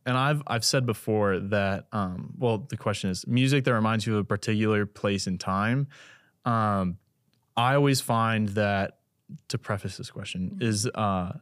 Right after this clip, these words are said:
Speaker 1: when it's positive, like a good positive feeling, the song relates to people. And when, in, when, like, a, a crystallized moment is sad, like, with music, it's a particular place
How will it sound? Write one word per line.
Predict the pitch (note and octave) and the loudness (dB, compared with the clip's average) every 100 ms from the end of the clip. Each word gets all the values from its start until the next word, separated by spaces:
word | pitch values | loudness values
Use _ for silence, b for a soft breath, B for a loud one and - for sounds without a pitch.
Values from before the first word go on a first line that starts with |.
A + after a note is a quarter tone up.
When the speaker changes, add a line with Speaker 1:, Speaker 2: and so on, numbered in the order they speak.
| _ _ _ - _ _ - | _ _ _ -20 _ _ -2
Speaker 1:
when | A#2+ B2 | 0 0
it's | G#2 - | -2 -6
positive, | - - G#2+ A2+ C3 E3 F#3+ - - | -6 0 2 2 2 2 0 -4 -6
like | G#2+ G#2 | -4 -2
a | |
good | G2+ A2 G#2+ G#2+ | -2 2 2 0
positive | - G2+ G2+ A2+ A#2 | -2 -2 -2 -2 -2
feeling, | C#3+ C#3+ D3+ D#3+ B B B B | 0 0 2 0 B B B B
the | A2 | -2
song | - A#2+ A2+ A2 A2 | 0 2 2 2 2
relates | G2+ G2+ G#2 G2 - - | 2 2 2 0 -2 -12
to | - | -8
people. | A2 A2 C3 C3 C#3 B B B | -2 0 2 0 0 B B B
And | - G#2+ G#2+ G#2 - | -4 0 2 0 0
when, | G#2 | 0
in, | G#2 G2+ F#2+ _ | 2 0 -4 _
when, | - B2 G#2 | -10 -4 0
like, | G2+ F#2+ F#2+ | 0 0 -4
a, | F2+ - | -10 -12
a | G2+ | -14
crystallized | - C3 A#2 A2 G#2+ G2+ G2 | -4 -2 0 0 0 0 0
moment | G2 G2 F#2 - _ _ - | 0 0 -4 -10 _ _ -6
is | F#2+ | -2
sad, | - A#2+ A#2 G#2 F#2 F#2 | 0 2 2 2 0 0
like, | G#2 F#2 | -2 -2
with | F#2 | -2
music, | G2+ G2 F#2+ F#2 | 0 0 0 -2
it's | - - | -4 -6
a | |
particular | - F#2+ A2 G2 G2+ F#2+ F#2 F2+ | -6 -4 -2 0 2 2 2 -2
place | - - G2 F#2+ - | -8 -4 -4 -2 -6